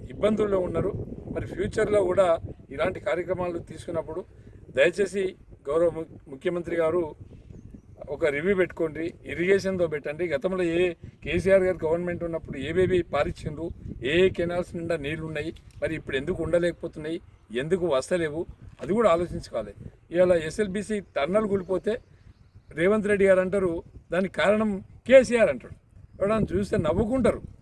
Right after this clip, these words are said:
కేసీఆర్ already పదకొండు కిలోమీటర్ల కెనాల్ తవ్విండు. ఆ కెనాలు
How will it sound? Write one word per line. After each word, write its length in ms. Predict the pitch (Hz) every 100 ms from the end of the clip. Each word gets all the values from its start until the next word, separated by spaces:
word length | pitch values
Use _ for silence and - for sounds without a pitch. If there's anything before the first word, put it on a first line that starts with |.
| - - - -
కేసీఆర్ 600 | 123 196 214 220 214 196
already 480 | 220 180 143 185 208
పదకొండు 400 | - 170 175 175
కిలోమీటర్ల 540 | 165 165 170 160 165
కెనాల్ 300 | 151 139 160 151
తవ్విండు. 340 | 127 175 156 107 - - - - - _ -
ఆ 80 | 143
కెనాలు 760 | - 160 190 220 220 220 214